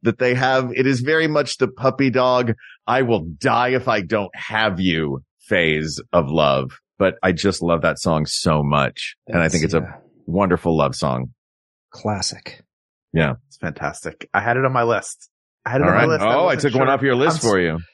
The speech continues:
Speaker 3: well, I'm sort of going on the fly. I didn't know if it was gonna be one of the five. I'm just sort of like,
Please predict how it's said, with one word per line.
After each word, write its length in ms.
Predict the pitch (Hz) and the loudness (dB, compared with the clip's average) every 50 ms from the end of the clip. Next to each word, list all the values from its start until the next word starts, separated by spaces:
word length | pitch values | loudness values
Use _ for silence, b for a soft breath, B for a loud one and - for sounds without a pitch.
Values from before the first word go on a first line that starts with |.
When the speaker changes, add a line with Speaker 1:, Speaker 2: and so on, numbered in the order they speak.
| - | -4
Speaker 3:
well, 100 | 175 165 | 0 0
I'm 120 | 185 202 190 | 0 0 -2
sort 200 | - - 294 311 | 0 0 0 0
of 60 | 202 | 2
going 220 | 165 214 208 214 | 2 2 2 2
on 120 | 202 190 180 | 2 2 2
the 60 | 160 | 0
fly. 340 | - - 180 175 160 131 123 | 0 0 0 0 2 2 2
I 20 | |
didn't 180 | 127 147 165 160 | 2 0 0 0
know 120 | 165 170 | 0 0
if 100 | 165 165 | 0 0
it 40 | 175 | -2
was 140 | 165 151 151 | -4 -2 0
gonna 140 | 151 151 143 | 0 0 2
be 80 | 143 | 2
one 180 | 139 135 139 143 | 2 2 2 0
of 60 | 143 | 0
the 60 | - | -2
five. 420 | - - - 127 127 127 139 139 131 | -2 -2 0 2 2 2 2 0 0
I'm 100 | 120 123 | -2 -4
just 160 | 135 - - | -6 -6 -2
sort 200 | - 156 139 135 | 0 0 2 2
of 160 | 127 120 107 | 2 0 0
like, 200 | 113 117 110 - | 0 -2 -2 -2